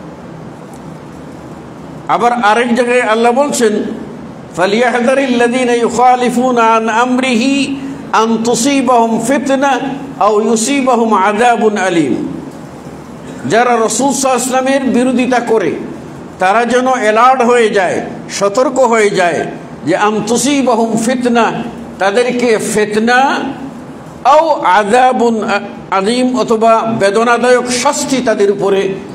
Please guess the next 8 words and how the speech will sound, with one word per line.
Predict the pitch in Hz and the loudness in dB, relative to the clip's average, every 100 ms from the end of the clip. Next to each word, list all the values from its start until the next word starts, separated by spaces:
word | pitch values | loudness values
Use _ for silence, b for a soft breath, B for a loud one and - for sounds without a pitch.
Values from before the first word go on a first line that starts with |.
| - | -4
ঝেঁকে | 208 196 | -2 0
বসবে। | 165 139 - 117 143 - - - - - - - - - - - - - - - - - - - | -2 -2 -4 -2 -2 -4 -12 -14 -18 -18 -18 -18 -18 -16 -16 -18 -18 -16 -16 -16 -18 -18 -12 -2
আল্লাহ | 226 254 | 0 2
রাব্বুল | 254 254 | 2 2
আলামিন | 254 254 254 254 | 2 2 0 2
এটাও | 240 269 285 | 2 2 2
বলে | 277 247 | 2 0
দিয়েছেন, | 233 226 202 170 117 - | 0 0 0 -2 -2 -4